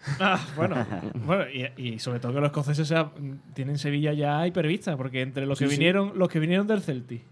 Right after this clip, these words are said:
Speaker 1: los que vinieron del Rangers
Speaker 3: En la final
Speaker 1: en
Speaker 3: de
Speaker 1: la
Speaker 3: Europa
Speaker 1: final
Speaker 3: League.
Speaker 1: de la Europa League, los que vendrán en su día, y los escoceses en general que van a venir partido de España, en fin.
Speaker 2: Yo creo que los de ahora empalman, ¿eh? Pa-, pa el partido del Betis.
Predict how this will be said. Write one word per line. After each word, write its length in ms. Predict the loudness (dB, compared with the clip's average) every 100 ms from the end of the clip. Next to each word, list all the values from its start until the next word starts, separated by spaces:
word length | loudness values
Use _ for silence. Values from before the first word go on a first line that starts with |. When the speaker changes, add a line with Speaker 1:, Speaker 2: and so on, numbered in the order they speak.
| _
Speaker 1:
los 160 | -6 -4
que 160 | -2 0
vinieron 500 | 0 0 0 0 0
del 340 | 0 0 0
Rangers 640 | 0 0 2 0 0 -4
Speaker 3:
En 120 | -2 0
la 80 |
final 220 | 2 2 4
Speaker 1:
en 40 |
Speaker 3:
de 40 | 6
Speaker 1:
la 40 |
Speaker 3:
Europa 140 | 6 8
Speaker 1:
final 140 | 6
Speaker 3:
League. 140 | 6 6
Speaker 1:
de 60 |
la 60 | 6
Europa 260 | 6 4 2
League, 180 | 0 -2
los 180 | -4 -4
que 160 | -4
vendrán 460 | -4 -4 -2 -2 0
en 80 | -2
su 140 | -2
día, 280 | -2 -2 -6 -12 _ -16
y 120 | -10
los 140 | -6 -6
escoceses 400 | -8 -10 -6 -4
en 100 | -2
general 340 | 0 0 0 -2
que 120 | -2
van 280 | -4 -6 -4
a 40 |
venir 240 | -2 0 -2
partido 280 | -4 -2 -4
de 60 |
España, 300 | -2 -2 -2
en 80 | -4
fin. 140 | -8 -12 -10
Speaker 2:
Yo 220 | 0 2
creo 240 | 2 2 2
que 520 | 2 2 2 2 0
los 180 | -2 -2
de 180 | -2 0
ahora 220 | 0 0
empalman, 540 | 0 0 0 0 -2 -4
¿eh? 100 | -4
Pa-, 220 | -4 -4
pa 100 | -4
el 40 | -4
partido 300 | -4 -2 -2
del 100 | -2
Betis. 220 | -4 -10